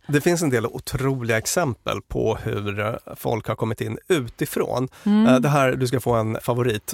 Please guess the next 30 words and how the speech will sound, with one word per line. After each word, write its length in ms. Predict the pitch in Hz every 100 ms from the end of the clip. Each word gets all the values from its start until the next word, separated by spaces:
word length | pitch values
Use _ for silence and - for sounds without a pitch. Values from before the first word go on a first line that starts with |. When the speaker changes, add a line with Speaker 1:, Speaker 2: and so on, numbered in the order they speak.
| -
Speaker 1:
F-, 100 | - - -
för 80 |
du 60 | 151
var 80 | 147
inne 100 | 127
på 80 | 110
det 60 |
här, 100 | 110
att 120 | -
man, 120 | 123 123
Speaker 2:
Mm. 140 | 214
Speaker 1:
liksom, 180 | 220 127
experter 380 | - 120 - 113
sitter 220 | 117 107
och 160 | - -
expertar 600 | - - 117 _ - 101
sig 280 | - 107 127
Speaker 2:
Mm. 360 | 214 214 220
Speaker 1:
och 180 | 127 -
är 120 | - - - -
helt 380 | 185 123 87 -
låsta 560 | 120 113 - 131 113 -
i 100 | 123
sin, 140 | 120 220
Speaker 2:
Mm. 100 | 220
Speaker 1:
sina 220 | 233 113
gamla 220 | 104 110
expertlösningar, 1600 | - 127 - - - _ - - - - 143 139 131 113 131 117
Speaker 2:
Mm. 100 | 135
Speaker 1:
Einstellung-effekten. 880 | 127 220 226 117 113 127 117 -